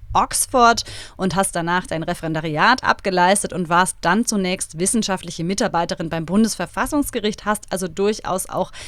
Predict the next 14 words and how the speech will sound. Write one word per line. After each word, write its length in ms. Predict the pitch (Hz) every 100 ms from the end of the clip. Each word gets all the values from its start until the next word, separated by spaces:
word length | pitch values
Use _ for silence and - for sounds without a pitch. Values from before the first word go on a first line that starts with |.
| -
Einblicke 480 | - 208 220 202 208
in 140 | 180 -
verfassungsrechtliche, 1300 | 165 - 214 220 208 - 190 190 190 - 180 175 175 - - -
ähm, 240 | 170 170
Fragen 640 | 170 - 175 190 196 190 160
und 140 | 175
vielleicht 480 | - 160 180 - -
auch, 220 | 156 - -
ähm, 280 | 160 160 -
Prozessführung. 1120 | 185 - 185 175 - - 165 - - - 156 - - - - - -
Deine 320 | 214 226 240
Forschungsschwerpunkte 920 | - 302 320 277 - 208 - 190 175 156
heute 360 | 175 247 -
liegen 500 | 302 226 220 208 202